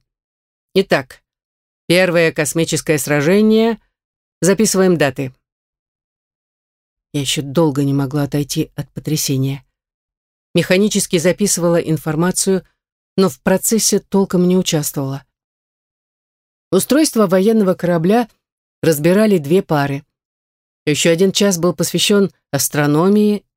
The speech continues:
а после мы отправились на обед. На этом занятия не закончились. Два часа строевой, еще час на стрельбищах, вводный урок — Стрелять нам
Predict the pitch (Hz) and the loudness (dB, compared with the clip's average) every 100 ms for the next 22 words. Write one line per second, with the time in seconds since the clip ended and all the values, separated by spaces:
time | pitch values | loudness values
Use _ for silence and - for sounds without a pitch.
0 | _ 165 - 240 233 185 160 156 180 185 | _ -4 -2 -2 0 0 0 0 0 0
1 | 190 - 185 165 127 - _ _ _ _ | 0 0 -2 -2 -4 -8 _ _ _ _
2 | _ _ _ _ _ _ _ _ _ 160 | _ _ _ _ _ _ _ _ _ 0
3 | 208 285 302 240 233 285 285 277 277 269 | 2 4 2 4 4 2 2 2 2 2
4 | 277 220 180 160 156 - - _ _ _ | 0 0 0 -2 -2 -4 -6 _ _ _
5 | _ _ _ - 160 220 220 185 190 190 | _ _ _ -2 2 2 2 2 0 2
6 | 180 175 151 165 165 _ _ _ _ _ | 0 2 2 0 -4 _ _ _ _ _
7 | - 160 185 170 175 151 - 156 - 160 | -4 -2 0 0 0 0 -2 -2 -2 0
8 | 160 160 190 220 - - _ _ _ - | 0 2 0 0 -2 -12 _ _ _ -4
9 | 160 196 185 139 143 147 254 - _ _ | 0 2 2 2 2 2 0 -2 _ _
10 | _ - - 190 160 143 156 147 139 131 | _ -6 -2 2 2 0 0 0 0 -4